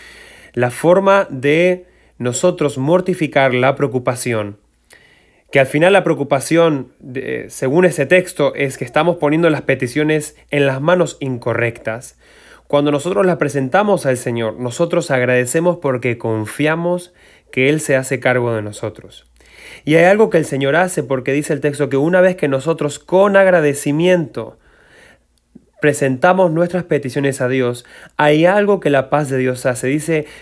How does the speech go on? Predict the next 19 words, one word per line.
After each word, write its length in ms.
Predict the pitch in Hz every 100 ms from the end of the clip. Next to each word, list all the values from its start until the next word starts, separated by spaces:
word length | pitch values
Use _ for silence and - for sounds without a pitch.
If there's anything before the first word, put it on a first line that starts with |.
| _
que 120 | 147
esa 280 | 170 208 202
paz, 460 | 127 117 131 - _ -
y 100 | 131
la 240 | 123 123
paz 260 | 156 160 170
es 140 | 135
descrita 580 | 135 131 165 170 156 117
como 380 | 123 123 120 120 - _ _ -
una 340 | 156 156 147
paz 280 | 151 156 -
que 160 | 147 127
sobrepasa 800 | 135 120 120 - 160 156 131 -
todo 600 | - 160 180 185 185 165
entendimiento. 800 | 143 131 127 131 131 120 113 123
Esa 200 | 147 135
es 140 | 147
una 240 | 165 143 147
paz 280 | 156 156